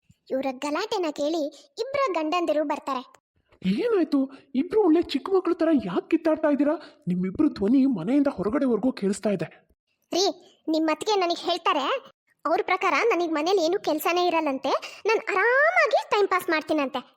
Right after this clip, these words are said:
Speaker 1: ಮನೇಲಿ ಯಾವಾಗ್ಲೂ ರೆಸ್ಟ್ ಮಾಡ್ತಾ ಇರ್ತೀನಂತೆ. ನನಗ್ ಹೇಳಕ್ಕೂ ಮೊದ್ಲು ತಮ್ಮನ್ ತಾವ್ ನೋಡ್ಕೋಬೇಕು. ತಮ್ಮಿಗೆ ಮನೆ ಕೆಲ್ಸ ಮಾಡಕ್ ಇಷ್ಟ ಇಲ್ದೆ ಮನೆ ಕೆಲ್ಸದಿಂದ ತಪ್ಪಿಸ್ಕೊಳಕ್ಕೋಸ್ಕರ ಹೊರಗಡೆ ಕೆಲ್ಸಕ್ ಹೋಗ್ತಾರೆ. ನನಗ್ ಹೇಳಕ್ ಬರ್ತಾರೆ,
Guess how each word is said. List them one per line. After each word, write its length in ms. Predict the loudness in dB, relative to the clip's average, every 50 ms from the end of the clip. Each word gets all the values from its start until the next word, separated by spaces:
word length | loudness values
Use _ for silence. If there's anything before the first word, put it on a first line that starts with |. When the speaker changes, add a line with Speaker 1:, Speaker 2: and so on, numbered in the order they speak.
| _ _ _ _ _ -2
Speaker 1:
ಮನೇಲಿ 360 | 0 2 2 4 4 4 4
ಯಾವಾಗ್ಲೂ 500 | 2 2 2 2 2 4 4 4 4 4
ರೆಸ್ಟ್ 200 | 2 0 0 0
ಮಾಡ್ತಾ 300 | 0 0 0 0 0 0
ಇರ್ತೀನಂತೆ. 600 | 0 0 0 -2 -2 0 -2 -4 -6 -8 -10 _ _ _ _ _ _ _ -4
ನನಗ್ 260 | -2 0 0 0 -2
ಹೇಳಕ್ಕೂ 280 | 0 -2 -2 0 0
ಮೊದ್ಲು 240 | 0 0 0 0 -2
ತಮ್ಮನ್ 340 | -2 0 -2 0 0 0 2
ತಾವ್ 180 | 2 2 2 2
ನೋಡ್ಕೋಬೇಕು. 480 | 0 0 0 0 0 0 0 -2 -4 -8 -8 -14 -20 -20 _ _
ತಮ್ಮಿಗೆ 380 | -2 0 0 0 2 2 2 2
ಮನೆ 280 | 2 2 2 0 0
ಕೆಲ್ಸ 180 | -2 -2 -2 0 -2
ಮಾಡಕ್ 300 | -2 -2 -2 -2 -4 -4
ಇಷ್ಟ 160 | -4 0 0 0
ಇಲ್ದೆ 260 | 0 2 0 0 0 0
ಮನೆ 220 | 0 0 -2 0
ಕೆಲ್ಸದಿಂದ 420 | 0 -2 -2 -2 -2 -2 -2 -2 -2
ತಪ್ಪಿಸ್ಕೊಳಕ್ಕೋಸ್ಕರ 800 | -2 -4 -4 -4 -6 -4 -2 -2 -2 0 -2 -4 -4 -2 -2 -4 -4 -4 -8 -14 -20 -16 _
ಹೊರಗಡೆ 380 | -2 -2 0 0 0 -2 -2 0
ಕೆಲ್ಸಕ್ 360 | 0 0 0 0 -2 -4 -2
ಹೋಗ್ತಾರೆ. 400 | -4 -6 -6 -4 -4 -6 -4 -4 -6 -8 -10 -14 -20 -20 -12 -10
ನನಗ್ 320 | -6 -4 -4 -2 -2 -2 -2
ಹೇಳಕ್ 240 | -2 -2 -2 -2
ಬರ್ತಾರೆ, 280 | -2 -4 -2 -4 -4 -6